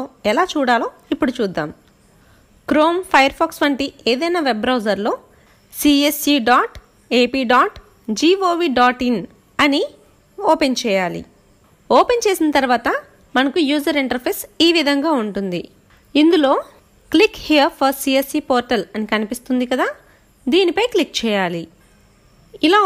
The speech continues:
ఓపెన్ అయిన తర్వాత మనకు మెనూ బార్లో లాస్ట్లో లాగిన్ అని కనిపిస్తుంది. చూసారా?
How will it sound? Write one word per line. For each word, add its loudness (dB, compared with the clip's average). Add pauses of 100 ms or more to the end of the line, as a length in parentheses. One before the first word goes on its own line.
ఓపెన్ 0
అయిన 0
తర్వాత 0 (520)
మనకు 0 (120)
మెనూ 0 (100)
బార్లో 0 (440)
లాస్ట్లో 2 (400)
లాగిన్ 4
అని -2
కనిపిస్తుంది. -6 (320)
చూసారా? 0